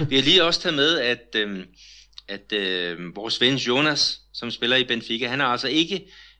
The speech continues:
øh, kommet med i, i truppen den her, øh, gang. Og, øh, der, der tror jeg simpelthen, at forklaringen er, at, at, øh, at Dunga, han vil gøre plads til, til Gabriel Barbosa. Øh, så,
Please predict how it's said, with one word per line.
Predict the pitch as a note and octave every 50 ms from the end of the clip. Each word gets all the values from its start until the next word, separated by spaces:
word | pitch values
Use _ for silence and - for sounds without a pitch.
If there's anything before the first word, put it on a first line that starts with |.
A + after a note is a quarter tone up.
| _
øh, | - B2 A#2+ A#2+ A#2
kommet | A#2 - - B2 A2+ B2 A2
med | G#2 A2 A2+ B2+
i, | B2+ A#2+ A#2 A2+ - A2+
i | A2 -
truppen | - A#2 A2 A2+ A#2
den | A2 G#2+ G#2+
her, | A2 A2+ A2+ A2 - - - _ - G#2
øh, | G#2 G#2 G#2 G#2 G#2 G2+
gang. | G2+ F#2+ F#2+ F#2+ - - _ - - - - - - - _ _ _ _
Og, | - - _ D2+ A2 A2 G#2 G2+ G2 G2 G2 F#2+
øh, | F#2+ F#3+ -
der, | C3 C3 C3 - -
der | C#3+ D#3
tror | D3+ - - D#3 D3 C#3+
jeg | C#3 C#3 C3 C3
simpelthen, | - C3+ C3+ C3 B2+ B2+
at | A#2+ -
forklaringen | - B2 - - B2 A#2 A2+ A#2+ B2+ A#2+ A2
er, | G#2+
at, | G#2 G#2 - -
at, | - G2 - - _ G2 F#2
øh, | F2+ F#2 F#2 F#2 F2+ F2+ F2+ - _ _ _ _ -
at | - - -
Dunga, | G#2+ G#2 G#2+ A#2
han | G#2 G#2+ A2+ A2+
vil | A2+ A2 -
gøre | A2+ G2+ G2 F#2+ - -
plads | - G2+ G2 G2 -
til, | - A2+ G#2+ G2+ G2 G2 G2
til | - G#2+ G2
Gabriel | F#2+ F#2 F2+ G2+ F#2+ F2+ F2+ F#2 - _ _ _ _ _ _ - - _ _ _ _ _ _
Barbosa. | F#2+ F#2 - F#2 F#2 F#2+ G2+ - G#2+ G2 G2 - _ _ -
Øh, | G2 G2 F#2+ F2+ F#2 F2+
så, | - - G2 F2+ F2 F2 E2+